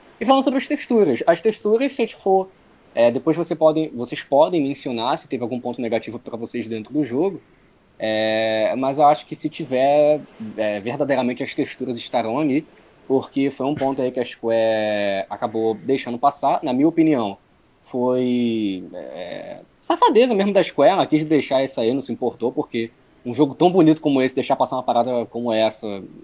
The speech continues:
não faz sentido, eles perceberam, mas deixaram mesmo, né, acabaram <laughs> cagando ali, enfim.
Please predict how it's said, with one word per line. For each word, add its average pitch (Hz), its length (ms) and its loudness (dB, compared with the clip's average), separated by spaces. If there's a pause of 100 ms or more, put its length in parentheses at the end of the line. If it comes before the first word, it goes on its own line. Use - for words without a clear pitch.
(200)
não 113 180 -16
faz 143 220 2
sentido, 143 260 -6
eles 120 160 -2
perceberam, 135 560 -2
mas 123 160 -6
deixaram 113 380 -8
mesmo, 120 320 -6 (560)
né, 107 120 -4 (600)
acabaram 107 280 -6
<laughs> - 20 -20
cagando 117 580 -2
ali, 107 280 -2 (520)
enfim. 120 460 -2